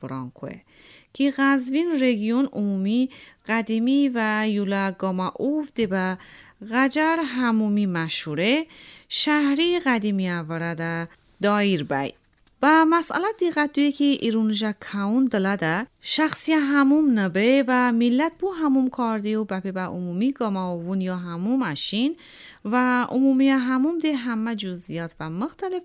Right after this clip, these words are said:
باخشونی که حسشه، ایرونی شهرون قدیمی معماری گلی ایندکسون کوه.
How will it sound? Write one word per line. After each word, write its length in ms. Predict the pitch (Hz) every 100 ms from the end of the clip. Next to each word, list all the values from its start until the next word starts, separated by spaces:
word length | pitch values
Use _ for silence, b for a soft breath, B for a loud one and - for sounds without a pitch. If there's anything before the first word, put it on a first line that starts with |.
| -
باخشونی 560 | 294 294 - 285 277
که 120 | 269 269
حسشه، 720 | 254 247 - 247 262 262 269 B B B B
ایرونی 420 | - 285 294 330
شهرون 680 | 349 - 240 220 214 254 294
قدیمی 540 | 233 214 190 180 170
معماری 840 | 165 165 165 160 160 160 151 240 277
گلی 200 | 233 214
ایندکسون 760 | 220 196 165 147 - - 151
کوه. 260 | - 131